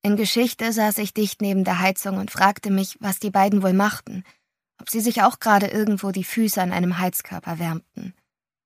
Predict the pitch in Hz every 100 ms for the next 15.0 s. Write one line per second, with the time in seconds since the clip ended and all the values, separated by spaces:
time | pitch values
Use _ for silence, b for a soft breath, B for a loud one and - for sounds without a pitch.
0 | _ - - 214 214 202 190 - 208 208
1 | 190 - 185 190 - 202 - 175 - -
2 | 185 180 - 151 - 185 101 226 - _
3 | _ _ _ _ _ _ 240 247 247 -
4 | 226 214 208 185 180 190 185 165 185 185
5 | 165 190 196 - _ _ _ _ _ _
6 | 202 233 262 220 196 165 180 _ _ _
7 | _ _ - - 190 - - - - -
8 | 214 - _ _ _ _ _ - 214 220
9 | 247 220 233 269 - 220 233 240 202 190
10 | 214 - 180 170 165 170 185 196 - _
11 | _ _ _ _ _ - 208 220 220 254
12 | - 294 - 196 190 - 190 - 185 -
13 | 190 175 190 190 180 - 208 - 247 208
14 | - 214 185 185 - 190 202 185 196 196